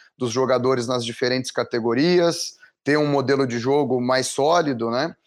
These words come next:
Infelizmente acabou que as coisas foram muito rápidas no Goiás, mas o trabalho tava sendo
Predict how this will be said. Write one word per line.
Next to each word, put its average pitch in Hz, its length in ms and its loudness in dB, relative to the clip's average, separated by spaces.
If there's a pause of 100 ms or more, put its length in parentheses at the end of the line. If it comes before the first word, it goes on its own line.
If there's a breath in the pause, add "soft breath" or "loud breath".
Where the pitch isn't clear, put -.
(360 soft breath)
Infelizmente 139 640 -2
acabou 131 600 2
que - 140 -6
as 123 120 -2
coisas 131 340 -2
foram 131 280 -2
muito 139 260 -4
rápidas 131 560 -2
no 120 160 -4
Goiás, 123 460 0
mas 127 160 -2
o 113 60 -16
trabalho 123 360 0
tava 123 220 0
sendo 131 500 -2